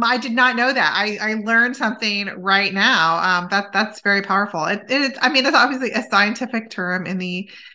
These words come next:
you know, biological world. I wonder why that's necessary. Oh,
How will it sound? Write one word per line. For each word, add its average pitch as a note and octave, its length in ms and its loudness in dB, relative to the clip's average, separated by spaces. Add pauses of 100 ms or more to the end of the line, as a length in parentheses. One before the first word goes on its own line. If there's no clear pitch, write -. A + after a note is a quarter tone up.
(120)
you G3+ 140 0
know, E3+ 260 0 (560)
biological F#3 680 2
world. B3+ 240 2
I A#3+ 100 2
wonder A3 420 6
why E3 600 0
that's G3 280 -4
necessary. A3+ 680 -4
Oh, A#3+ 420 -2